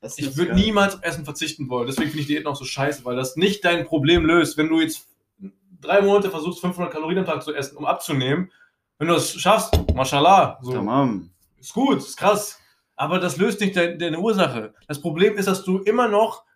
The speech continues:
Speaker 2: regelmäßig zu viel Scheiße einfach dir, dir reinfütterst. So. Und wie wir es gerade gesagt haben, das mache ich. Also heißt, an fünf oder sechs Tagen die Woche esse ich sehr, sehr clean. Hab dann meine drei, vier Go-To-Meals, die esse ich immer wieder. Ich werd davon auch nicht, also ich,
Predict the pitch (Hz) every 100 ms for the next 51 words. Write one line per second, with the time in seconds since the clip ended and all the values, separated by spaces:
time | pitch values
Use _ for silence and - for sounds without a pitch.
0 | - 160 208 202 202 202 214 - - 190
1 | 226 - 202 202 226 262 269 202 156 139
2 | 135 147 139 147 131 123 123 - 127 120
3 | - - _ _ 120 143 131 - _ _
4 | _ _ _ 135 135 135 _ 135 135 135
5 | 175 196 185 185 180 175 151 160 170 190
6 | 196 190 - 127 120 123 120 - _ _
7 | _ 131 160 196 185 139 - 156 - 151
8 | 147 143 147 139 135 131 165 139 131 -
9 | 220 226 240 - 143 151 147 139 135 160
10 | - 151 156 156 151 _ _ 143 143 175
11 | 214 202 202 165 175 165 156 156 156 180
12 | 156 143 127 135 135 127 - _ 131 113
13 | 120 -